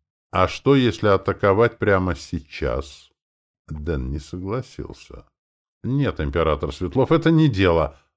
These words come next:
Атака не подготовлена. Мы разворошим муравейник и ускорим вторжение. Нужно нанести мощный удар. Предлагаю вернуться и атаковать по всем правилам".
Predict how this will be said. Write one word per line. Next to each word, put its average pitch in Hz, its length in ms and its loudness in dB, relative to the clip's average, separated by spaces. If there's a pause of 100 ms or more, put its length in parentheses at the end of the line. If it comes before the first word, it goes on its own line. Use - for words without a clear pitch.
(120)
Атака 143 400 -2
не 82 140 -2
подготовлена. 101 1000 -4 (220)
Мы 180 160 4
разворошим 156 680 6
муравейник 143 640 4
и 131 40 4
ускорим 127 460 4
вторжение. 87 840 2 (380)
Нужно 92 400 -2
нанести 92 540 -2
мощный 90 640 -4
удар. 62 440 -4 (400)
Предлагаю 165 560 6
вернуться 160 500 6
и 165 60 8
атаковать 127 580 6
по 127 100 6
всем 113 280 0
правилам". 69 540 2